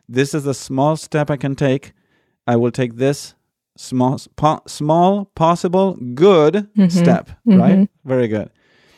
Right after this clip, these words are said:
Speaker 1: All right. Any other thing that you'd like to tell us about, uh, Chiara, and, uh, so that we can wrap up this story?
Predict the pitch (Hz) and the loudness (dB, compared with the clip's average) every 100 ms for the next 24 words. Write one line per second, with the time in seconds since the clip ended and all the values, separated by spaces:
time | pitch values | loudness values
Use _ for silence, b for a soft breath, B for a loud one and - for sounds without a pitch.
0 | _ - 185 170 131 185 220 202 196 196 | _ 0 4 4 2 2 2 2 0 -2
1 | 196 175 156 151 156 156 156 151 139 139 | -4 -4 -4 -4 -6 -6 -8 -8 -6 -2
2 | 139 143 - _ _ _ 123 123 120 - | -2 -2 -8 _ _ _ -2 0 -2 -2
3 | 151 151 156 156 135 - 127 123 120 120 | 0 2 0 -2 -8 -4 -2 0 0 -2
4 | 120 113 - 131 131 139 135 131 131 127 | -2 -4 -2 0 0 -2 -4 -2 0 0
5 | 127 123 117 - - - 127 104 - | -4 -4 -6 -8 -18 -8 -4 -4 -6